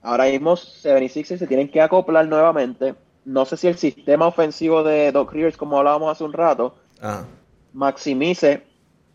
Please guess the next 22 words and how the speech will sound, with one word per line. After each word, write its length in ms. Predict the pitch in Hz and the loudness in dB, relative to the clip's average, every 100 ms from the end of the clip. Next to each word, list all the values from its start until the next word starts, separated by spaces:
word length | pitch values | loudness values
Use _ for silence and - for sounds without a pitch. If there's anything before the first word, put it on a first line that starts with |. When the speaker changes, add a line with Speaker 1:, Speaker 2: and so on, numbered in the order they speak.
| _ _ _ _ | _ _ _ _
Speaker 1:
Embiid 400 | 135 143 156 160 | 2 2 2 2
y 80 | 165 | 2
Harden 460 | 165 160 135 131 127 - | 2 2 2 -6 -8 -8
y 120 | 151 | -4
que 100 | 139 | 2
los 140 | 139 135 | 2 2
tipos 220 | 139 147 | -6 -4
que 80 | 165 | -2
tienes 180 | 160 175 | 2 2
alrededor, 560 | 165 170 180 160 156 - _ _ - | 4 6 6 4 0 -12 _ _ -8
una 180 | 123 | -2
vez 100 | 135 | -2
se 100 | - | -2
terminen 460 | 156 151 147 156 156 | -8 -8 -4 -4 0
los 140 | 151 | -2
cambios 380 | - 175 170 147 | 0 -2 0 0
y 140 | 135 123 | 0 0
veas 260 | 120 131 - | 2 2 0
quién 160 | 156 | -8
tiene, 340 | - 202 151 - _ _ _ _ _ | -2 -2 -2 -6 _ _ _ _ _
logren 580 | 123 147 180 165 147 139 _ | 0 4 4 4 2 -2 _
crear, 500 | 127 117 120 139 147 | -2 0 2 2 -2